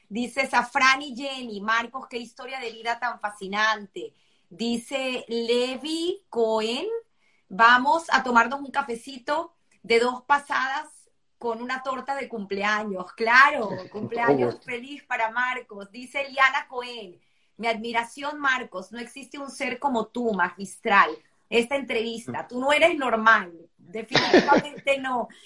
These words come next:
Speaker 1: Sencillamente
Speaker 2: Es así y no quiero
Speaker 1: magistral.
Speaker 2: cambiar.
Speaker 1: Muy
Speaker 2: Yo no quiero ser
Speaker 1: orgullosa de
Speaker 2: normal.
Speaker 1: ti, primo. Cien por ciento".
Speaker 2: Gracias,
Speaker 1: Dice
Speaker 2: gracias.
Speaker 1: Nat Fotos,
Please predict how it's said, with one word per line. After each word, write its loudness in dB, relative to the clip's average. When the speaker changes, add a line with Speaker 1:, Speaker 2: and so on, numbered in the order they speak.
Speaker 1:
Sencillamente 0
Speaker 2:
Es 8
así 8
y 10
no 10
quiero 10
Speaker 1:
magistral. 10
Speaker 2:
cambiar. 10
Speaker 1:
Muy 4
Speaker 2:
Yo 8
no 8
quiero 8
ser 6
Speaker 1:
orgullosa 4
de 10
Speaker 2:
normal. 4
Speaker 1:
ti, -14
primo. -4
Cien 4
por 0
ciento". 0
Speaker 2:
Gracias, 0
Speaker 1:
Dice 4
Speaker 2:
gracias. -18
Speaker 1:
Nat 8
Fotos, -6